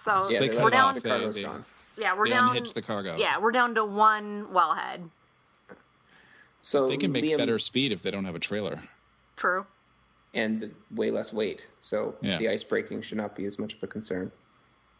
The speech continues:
Speaker 1: True.
Speaker 2: All right.
Speaker 1: Okay, so Varney rendezvous with a bunch of Ski-Doo people that also work for Katka. Um,
Speaker 3: Awesome.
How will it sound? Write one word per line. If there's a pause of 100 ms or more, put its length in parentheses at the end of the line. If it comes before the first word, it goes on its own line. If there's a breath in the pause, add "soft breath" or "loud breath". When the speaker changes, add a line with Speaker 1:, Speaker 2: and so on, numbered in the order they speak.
(1500 loud breath)
Speaker 1:
True.
Speaker 2:
All
right. (140)
Speaker 1:
Okay,
so
Varney
rendezvous
with
a
bunch
of
Ski-Doo
people
that
also
work
for
Katka. (680 loud breath)
Um,
Speaker 3:
Awesome.